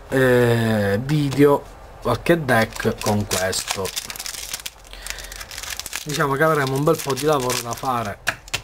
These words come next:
da ora a seguire. Mi è caduta là questo buon segno pesante. Allora, questa l'avevamo pure nella, anticipata nel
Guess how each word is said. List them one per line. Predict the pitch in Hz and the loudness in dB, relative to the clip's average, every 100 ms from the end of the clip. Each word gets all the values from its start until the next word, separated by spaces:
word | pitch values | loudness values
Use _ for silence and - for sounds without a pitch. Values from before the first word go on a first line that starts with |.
| - | -8
da | 107 | -4
ora | 110 107 | -2 -2
a | |
seguire. | 104 - 98 98 98 98 95 98 | -6 -8 -8 -6 -4 -4 -4 -4
Mi | 123 | -4
è | 120 | -4
caduta | - 123 135 113 110 | -4 -4 -4 -2 0
là | 131 | 0
questo | 120 - | 0 -2
buon | 110 127 | -2 -2
segno | 117 135 113 95 87 - - - - - - - - - - - | 0 0 0 -2 -6 -10 -12 -6 -6 -6 -20 -20 -20 -18 -18 -6
pesante. | - 117 139 147 117 107 110 - - - - - - - - - - - - - - - - - - - - - - - - - - - - - - - - - - | 0 2 2 2 0 -2 -4 -8 -16 -18 -16 -16 -16 -16 -16 -16 -16 -16 -16 -16 -18 -18 -18 -18 -18 -18 -18 -20 -20 -20 -18 -16 -14 -14 -14 -14 -16 -18 -18 -10 2
Allora, | 143 143 127 110 107 113 | 6 8 8 8 8 6
questa | 123 180 - | 6 4 4
l'avevamo | 151 147 147 147 | 6 6 6 4
pure | 131 156 156 139 | 4 6 6 6
nella, | 127 135 139 | 2 2 2
anticipata | 127 127 131 117 120 147 147 135 | 0 -2 -2 -4 2 4 4 2
nel | 131 139 127 123 120 | 2 2 4 2 2